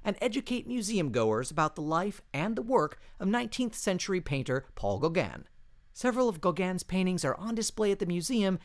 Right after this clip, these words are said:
and are the main attraction for its visitors. One of Reeves' fellow workers said of the actor's on-the-job performance, "He was okay at it, I guess.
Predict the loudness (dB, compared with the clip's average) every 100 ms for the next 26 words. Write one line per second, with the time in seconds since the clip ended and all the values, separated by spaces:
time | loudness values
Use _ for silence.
0 | -6 -6 0 2 2 2 2 0 -2 0
1 | 0 0 -4 -2 -2 0 -2 -2 -4 -10
2 | -14 -16 -20 -20 -18 2 4 4 4 4
3 | 2 2 4 6 6 6 4 2 -2 0
4 | 0 0 -4 -4 -6 -4 -4 -4 0 0
5 | 0 0 2 0 0 -2 2 2 2 -2
6 | -10 -20 -4 -2 2 2 2 -6 -20 -4
7 | 0 0 4 8 8 8 0 -2 -4 -4
8 | -4 2 0 0